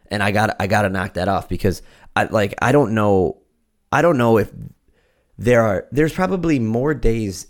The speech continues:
in the past three months where I have moved off the couch under, under five times.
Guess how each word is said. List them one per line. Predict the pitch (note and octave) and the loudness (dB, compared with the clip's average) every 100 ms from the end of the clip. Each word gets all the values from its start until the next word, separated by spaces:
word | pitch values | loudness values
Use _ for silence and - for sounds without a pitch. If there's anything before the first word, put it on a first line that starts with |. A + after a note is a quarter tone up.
| - | -8
in | G#2+ | -6
the | G2+ | -6
past | - - G#2+ G#2 - | -6 -6 -6 -6 -8
three | A2 G#2+ | -8 -8
months | G2 F2 G#2 A#2+ - _ _ _ _ _ - | -8 -8 -10 -12 -20 _ _ _ _ _ -8
where | G2+ G#2 G2+ F#2+ - | 2 4 4 2 -4
I | G#2 G2+ A#2+ | -6 -4 -4
have | G#2+ G2+ G#2 F#2+ F#2 - _ _ _ _ _ _ _ _ | -4 -4 -4 -4 -8 -16 _ _ _ _ _ _ _ _
moved | G#2 G#2+ G#2+ G#2 F#2+ - - _ - | -6 -2 0 -2 -4 -8 -20 _ -8
off | F#2 G#2+ - | -2 -2 -2
the | A2 | -8
couch | - G2+ F#2+ F#2+ - - - _ _ _ _ - | -4 -2 -2 -4 -12 -20 -20 _ _ _ _ -2
under, | A#2 G#2+ G#2+ F#2+ - - | 0 2 4 2 0 -4
under | A2 G2+ F#2+ | -4 -4 -4
five | G2+ D#2+ | -2 -4
times. | - - - - | -6 -12 -14 -20